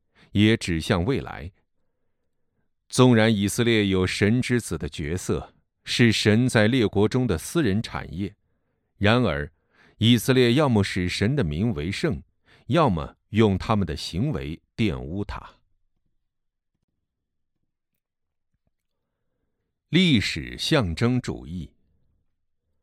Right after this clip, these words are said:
旧约还注意到了历史事件的象征意义，特别是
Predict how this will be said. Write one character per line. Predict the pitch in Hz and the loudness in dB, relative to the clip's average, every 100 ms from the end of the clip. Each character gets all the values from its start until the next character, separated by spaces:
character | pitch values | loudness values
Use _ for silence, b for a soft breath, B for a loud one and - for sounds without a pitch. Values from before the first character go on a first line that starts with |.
| _ _ _ _ _ _ _ _ _ _ _ _ _ _ | _ _ _ _ _ _ _ _ _ _ _ _ _ _
旧 | - 135 127 | 4 6 8
约 | 123 127 | 6 4
还 | 113 101 113 | 2 2 2
注 | 120 120 | 2 2
意 | 101 | 2
到 | 92 90 | 0 -2
了 | 80 73 76 | -2 -6 -4
历 | 127 120 | -2 -2
史 | - 80 | -4 -6
事 | 76 - 123 | -6 -4 -2
件 | 143 95 | -2 -4
的 | 71 | -6
象 | - 117 71 | -4 -4 -4
征 | 90 90 - | -4 -6 -8
意 | |
义， | 95 57 58 - _ _ _ _ _ _ - | -12 -14 -20 -20 _ _ _ _ _ _ -4
特 | - 131 | 4 4
别 | 104 | 4
是 | 107 101 78 | 0 -2 -6